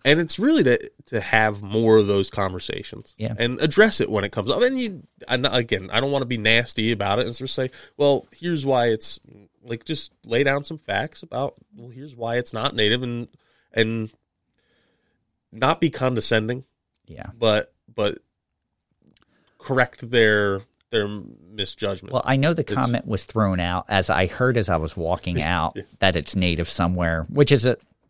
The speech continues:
Speaker 2: you know, that's a joke that we joke around
Speaker 1: Yeah.
Speaker 2: about all the time here, just,
Speaker 1: Yeah.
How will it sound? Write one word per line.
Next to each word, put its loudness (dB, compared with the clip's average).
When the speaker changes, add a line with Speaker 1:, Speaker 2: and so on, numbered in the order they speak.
Speaker 2:
you 4
know, 6
that's 4
a 2
joke 2
that 2
we 0
joke -2
around -4
Speaker 1:
Yeah. 6
Speaker 2:
about -4
all -2
the -8
time -6
here, -6
just, -2
Speaker 1:
Yeah. -6